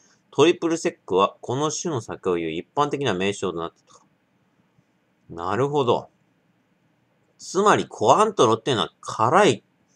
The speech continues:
ホワイトキュラソーだったのか。今わかった。なるほどね。え、辛いとは当時かなり甘みが強かった。一般的なホワイトキュラソーに対しての比喩的な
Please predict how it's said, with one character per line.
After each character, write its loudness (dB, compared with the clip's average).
ホ 0
ワ 8
イ -2
ト -4
キ -4
ュ 4
ラ 6
ソ -2
ー -2
だ -4
っ -16
た -12
の -10
か。 -16
今 -4
わ -6
か -6
っ -10
た。 -12
な -14
る -2
ほ -4
ど -4
ね。 -4
え、 -6
辛 2
い -2
と 0
は -6
当 2
時 -4
か -8
な -2
り -2
甘 -2
み -2
が -2
強 -4
か -6
っ -12
た。 -20
一 -20
般 0
的 -6
な -2
ホ -2
ワ 4
イ -10
ト -10
キ -4
ュ -2
ラ 2
ソ -8
ー -4
に -10
対 -4
し -16
て -10
の -8
比 -6
喩 -6
的 -6
な -6